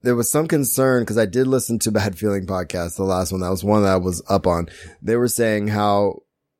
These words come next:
I don't know how you would feel about this, but we could turn it into an impromptu discussion topic real quick.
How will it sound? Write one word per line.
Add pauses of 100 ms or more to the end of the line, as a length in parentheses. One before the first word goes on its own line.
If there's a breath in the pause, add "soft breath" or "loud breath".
(220)
I
don't
know
how
you
would
feel
about
this,
but
we
could
turn
it
into
an
impromptu
discussion
topic
real
quick.